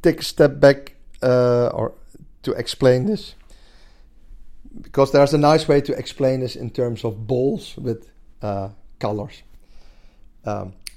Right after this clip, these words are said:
let, let's say, uh, uh, uh, so instead of particles, I now talk about balls, and instead of a certain quantum property like spin, I'll talk about color. Let's say balls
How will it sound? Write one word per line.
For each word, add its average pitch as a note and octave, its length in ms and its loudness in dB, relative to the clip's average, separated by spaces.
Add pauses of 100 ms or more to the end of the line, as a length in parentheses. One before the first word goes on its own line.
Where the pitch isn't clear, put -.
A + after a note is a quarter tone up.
(200)
let, D#3+ 220 2
let's G#3+ 220 2
say, E3+ 360 2
uh, D3 40 0
uh, A#2+ 960 -6 (380)
uh, A2+ 220 -10
so A2+ 160 -4
instead A#2 340 0
of - 280 -6
particles, C3 520 4
I A2+ 80 -4
now A#2 140 -2
talk A2 300 -6
about G#2+ 300 -6
balls, B2+ 380 0
and A2+ 160 -8
instead A2 340 -6
of G#2+ 140 -6
a G2+ 60 -8
certain A2 460 -6
quantum A2 400 -10
property G#2+ 500 -8
like - 240 -16
spin, A2 480 -8 (320)
I'll G#2+ 140 -6
talk A2 260 -4
about G2+ 360 -8
color. G#2+ 300 -6 (300)
Let's E3+ 180 0
say E3 300 2 (320)
balls F#3+ 640 2